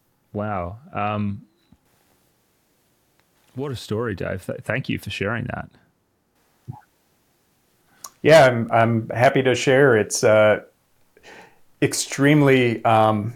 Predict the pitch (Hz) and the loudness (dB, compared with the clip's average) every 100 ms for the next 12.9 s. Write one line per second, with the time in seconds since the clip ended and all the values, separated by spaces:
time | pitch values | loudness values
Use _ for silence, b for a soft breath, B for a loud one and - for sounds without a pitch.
0 | - - - 147 - 151 135 110 101 - | -2 -2 2 0 2 0 2 2 0 2
1 | 107 120 160 180 127 113 107 101 - - | 2 2 0 0 0 0 -2 -4 -10 -20
2 | - 110 113 117 120 120 - _ - 113 | -2 2 4 2 0 -4 -6 _ 0 2
3 | 113 113 104 - - 113 120 139 123 120 | 2 0 -2 -6 -4 -2 0 -2 -2 -2
4 | 123 123 123 156 127 - - 107 - 110 | 2 2 4 2 2 0 -2 -2 0 0
5 | 107 - 104 107 113 107 - 98 90 101 | 0 0 2 2 2 0 0 -4 0 0
6 | 110 120 160 147 - 117 110 104 104 98 | 2 2 -2 -2 -2 -2 0 0 0 -4
7 | - B B B B 104 98 98 113 151 | -10 B B B B -6 0 4 4 6
8 | 147 165 147 175 190 156 123 110 110 107 | 4 4 2 2 2 2 2 2 2 2
9 | 101 98 - - B B - - 113 113 | 2 -2 -8 -16 B B -14 -2 0 2
10 | 113 - 113 107 110 98 - 107 104 127 | 0 -2 -2 0 -2 -4 -4 2 2 2
11 | 120 - - 123 135 139 160 151 - - | -4 -6 -2 2 2 2 0 -2 -2 0
12 | 110 107 110 104 - 123 - - | 2 2 0 -6 2 2 2 -2